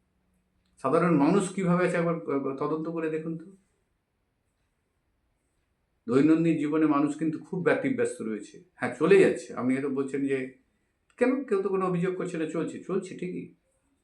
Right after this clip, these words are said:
একটা প্যাকেটের, আহ, যে, যে মালের দাম ধরুন একশো তিরিশ টাকা ছিল এক কেজির, দেখা যাচ্ছে এক, একশো তিরিশ টাকাই রয়েছে, কিন্তু সেই যে এক কেজির যে মালটা, সেটা আটশো গ্রাম করে দেওয়া হয়েছে। সেটা কি জানতে,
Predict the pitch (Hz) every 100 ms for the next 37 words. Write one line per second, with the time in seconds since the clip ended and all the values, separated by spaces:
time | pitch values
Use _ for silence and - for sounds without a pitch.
0 | _ _ _ _ - 117 - 170 165 156
1 | 185 196 196 190 - 147 143 147 139 -
2 | 131 147 - - _ _ 131 143 135 -
3 | 123 135 139 156 156 151 139 - - 131
4 | 143 147 139 - - - 180 185 - 117
5 | - - - - _ _ _ _ _ _
6 | _ _ _ _ _ 127 127 123 110 92
7 | - _ _ _ _ _ _ _ _ -
8 | 139 190 208 202 151 160 165 - _ -
9 | 151 - 185 208 214 - 226 220 185 151
10 | 127 101 - - _ _ _ _ _ _
11 | _ _ 139 135 - 156 160 160 - _
12 | _ _ - 131 131 - 165 170 165 151
13 | 143 143 143 127 123 - 120 117 107 117
14 | 117 113 104 104 139 165 170 160 175